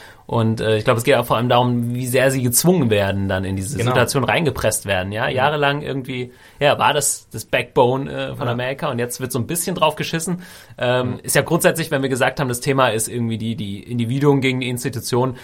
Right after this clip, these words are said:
Speaker 1: ist es natürlich auch eine ziemlich harte Kapitalismuskritik von
Speaker 2: Ja,
Speaker 1: David Simon.
Speaker 2: super.
Speaker 1: Also David Simon
Speaker 2: Ja.
Speaker 1: kannst du schon als sehr links, würde ich mal sagen, <laughs> äh,
Speaker 2: Auf jeden
Speaker 1: einschätzen.
Speaker 2: Fall.
Speaker 1: Ja.
Speaker 2: Also, ähm,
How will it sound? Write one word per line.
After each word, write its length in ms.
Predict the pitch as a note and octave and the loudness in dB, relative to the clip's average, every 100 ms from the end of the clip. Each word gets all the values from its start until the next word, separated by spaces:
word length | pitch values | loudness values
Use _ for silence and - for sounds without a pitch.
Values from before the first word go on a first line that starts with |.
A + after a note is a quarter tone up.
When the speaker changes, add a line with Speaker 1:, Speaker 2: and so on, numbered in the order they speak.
| - | -16
Speaker 1:
ist 140 | - A2 | -6 -4
es 80 | A2+ | -2
natürlich 340 | G#2+ B2 A2+ | 0 -2 -2
auch 220 | G#2 G#2+ | -2 -2
eine 240 | A#2 G#2 F#2+ | -2 -4 -6
ziemlich 400 | - B2 A#2 - | -2 0 0 0
harte 300 | G2 A2 A#2+ | 0 0 -2
Kapitalismuskritik 1120 | C3 B2 A#2+ A2 - F3 F3+ G#2 - F#2+ - - | -2 -2 -2 -2 -2 -4 -4 -8 -6 -10 -10 -6
von 120 | A2 G2 | -4 0
Speaker 2:
Ja, 80 | F#2 | 0
Speaker 1:
David 180 | A2+ | -2
Simon. 200 | - G2 G2 | 0 0 0
Speaker 2:
super. 120 | G#2 | -2
Speaker 1:
Also 140 | A2+ | 0
David 240 | B2 C3 C3 | 0 0 2
Simon 200 | D3+ C3 | 0 0
Speaker 2:
Ja. 40 | |
Speaker 1:
kannst 300 | B2 B2+ A#2+ | -2 -4 -4
du 80 | G3 | -8
schon 180 | F3+ C3 | -4 -4
als 240 | F2+ A#2 - - _ | -2 -6 -8 -20 _
sehr 240 | A2+ A#2 B2 | -4 0 2
links, 480 | B2+ D3 - - - | 2 2 2 0 -2
würde 160 | A#2+ A2+ | -4 -2
ich 60 | |
mal 140 | A2 G#2 | -2 0
sagen, 260 | G2 F#2+ | 0 -2
<laughs> 160 | G2 - | -6 -2
äh, 140 | C3+ | 0
Speaker 2:
Auf 60 | D#3 | 2
jeden 100 | A#3+ | 4
Speaker 1:
einschätzen. 460 | E3 B2 A#2+ A#2+ G3+ | 2 2 0 0 -4
Speaker 2:
Fall. 180 | C#3+ C3+ | -2 0
Speaker 1:
Ja. 80 | A#2 | 0
Speaker 2:
Also, 320 | G#2+ A2+ A2+ | -2 -4 -2
ähm, 340 | B2 A#2 A2 | -2 -2 -4